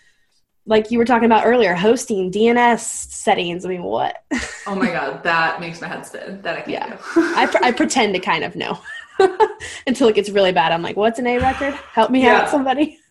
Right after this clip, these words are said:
Speaker 2: <laughs>
Speaker 1: That's awesome. So yeah, is there such a thing as balance? I mean, as you're going through this transition, do you think there's such a thing as balance?
Speaker 2: It's hard, and it's something I'm always trying to figure out.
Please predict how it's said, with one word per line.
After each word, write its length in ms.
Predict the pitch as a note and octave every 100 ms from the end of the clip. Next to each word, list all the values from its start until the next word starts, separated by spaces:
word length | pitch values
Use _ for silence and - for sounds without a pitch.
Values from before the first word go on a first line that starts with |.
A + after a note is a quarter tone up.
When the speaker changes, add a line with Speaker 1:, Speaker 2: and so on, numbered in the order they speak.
| -
Speaker 2:
<laughs> 1300 | C#4+ F4+ C#4 A4+ F#4+ - - - - - - - -
Speaker 1:
That's 180 | C4+ -
awesome. 480 | A3+ A3+ A#3 F#3+ A3
So 400 | - A#3+ A3+ -
yeah, 380 | A#3+ G#3+ F3+ E3
is 160 | B3+
there 160 | G4 G#4+
such 260 | G#4+ D4+ D4+
a 100 | C#4+
thing 200 | A#3+ G#3
as 120 | F#3
balance? 640 | F3 D3+ E2+ - - - _ _ _ -
I 80 | A#3+
mean, 120 | A#3
as 120 | A#3
you're 80 | C#4+
going 180 | C4+ B3+
through 100 | A#3+
this 140 | A3+
transition, 480 | - G3 F#3 F3+ F#3
do 80 | G#3+
you 80 | C4
think 140 | C4+
there's 200 | B3+ A#3
such 200 | G#3 G#3
a 60 | G3+
thing 160 | -
as 100 | G#3
balance? 560 | - - - - - _ _ G#3
Speaker 2:
It's 140 | G3
hard, 580 | - E3+ D3+ D#3 A3 -
and 120 | G3+
it's 160 | F#3+ F#3+
something 320 | G3 G3 F#3+
I'm 140 | F#3+ D#3
always 440 | E3+ F3 F3+ F#3
trying 420 | - F3 E3 E3+
to 100 | E3+
figure 400 | G3+ F3+ E3+ D#3
out. 440 | D3 D3+ A3 -